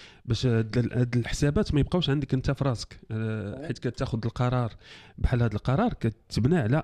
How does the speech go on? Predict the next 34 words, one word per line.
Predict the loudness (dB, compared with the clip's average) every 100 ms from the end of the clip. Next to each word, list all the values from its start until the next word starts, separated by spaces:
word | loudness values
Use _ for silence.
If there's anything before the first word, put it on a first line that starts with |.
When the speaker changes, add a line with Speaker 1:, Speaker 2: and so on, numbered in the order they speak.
| 0
Speaker 1:
ارقام. | 0 2 0 -2 -16 -20 -18 -4
دونك | -4 -2
غتمشي | -2 -2 -2 0
للبنكه | 2 0 -4
ديالك، | -6 -4 -4 -6 -10 -20 -20 -16 -10
غتقول | -8 -4 -2
ليه: | 0 -2 -4 -10
"السي | -16 -12 -6 -4
فلان، | -2 -2 -2 -6 -2
راه | 0
عندي | 0 0 0 2
هاد | 0
الكريدي | -2 -2 -2 -2
هذا، | -4 -2 -2 -4 -10 -20 -20 -4
ها | 0 0
شحال | 0 -2
الطابلو | -2 -2 2 2
اللي | 2
عطاوك | 0 -2 -4 -2
في | -2
الاول، | 0 0 0 -4 -6 -6
او | -4
لا | -4
غيخرج | -4 -2 -2 -4 -4
لك | -4 -6
الطابلو | -2 -2 0 -2
اللي، | 0 0 -2 -6
اللي | -8 -6
نورمالمون | -4 -4 -2 -2 -4
فيه | -4 -4
لامورتيسمون | -2 -2 -4 -6 -8 -6
ديال | -6
الكريدي | -6 -6 -6 -2
ديالك؟" | 0 0